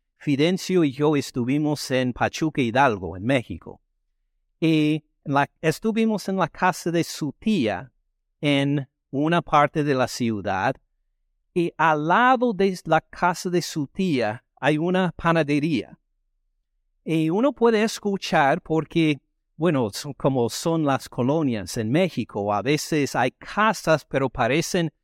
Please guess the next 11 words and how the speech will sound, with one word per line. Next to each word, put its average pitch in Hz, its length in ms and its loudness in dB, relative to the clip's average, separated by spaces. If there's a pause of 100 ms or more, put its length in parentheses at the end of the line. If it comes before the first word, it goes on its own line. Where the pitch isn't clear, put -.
(280)
como 135 420 0 (340)
un, 160 460 -2 (160)
un 185 300 0
edificio 165 840 0
en 120 120 -4
sí 165 440 -2
que - 180 -4
cubre 139 480 -2
casi 131 500 -2
toda 151 420 0
la, 104 340 -2